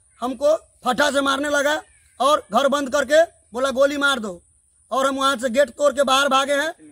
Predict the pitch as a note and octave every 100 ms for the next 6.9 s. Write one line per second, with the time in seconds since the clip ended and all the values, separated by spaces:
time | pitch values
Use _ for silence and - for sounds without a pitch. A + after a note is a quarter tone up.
0 | A3 C4 C4 C4+ B3+ C4+ B3+ C4 C#4+ C#4+
1 | C4+ C#4+ C#4 C#4 D#4 E4 _ _ _ D4
2 | D4+ A#3 B3+ - B3+ D4+ C#4+ C4 C#4+ C4+
3 | C#4+ C4 D4 E4 _ _ C4+ E4 D#4 D#4
4 | D#4 D#4+ E4 D#4+ D4+ B3+ F3+ _ _ _
5 | B3 A#3 C4+ B3 D4 C4 D4 C4+ C#4+ C#4
6 | C4+ E4+ E4+ E4+ E4+ E4 D#4 C4+ G3